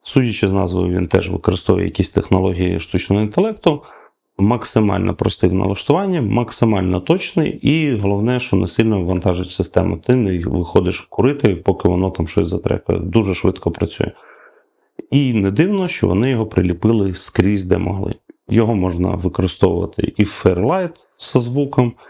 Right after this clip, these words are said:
можна використовувати в вкладці Color, щоб якісь ефекти вішати, можна використовувати вкладки Fusion і так далі. Не саме корисно для мене, але, мабуть, одна з найбільш ефектних штук,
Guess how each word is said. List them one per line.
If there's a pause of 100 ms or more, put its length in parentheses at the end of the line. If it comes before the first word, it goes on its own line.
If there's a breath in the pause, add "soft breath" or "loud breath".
(500 loud breath)
можна
використовувати
в
вкладці
Color,
щоб
якісь
ефекти
вішати,
можна (420 loud breath)
використовувати
вкладки
Fusion (380 loud breath)
і
так
далі. (380)
Не
саме
корисно
для
мене,
але,
мабуть,
одна
з
найбільш
ефектних (100)
штук,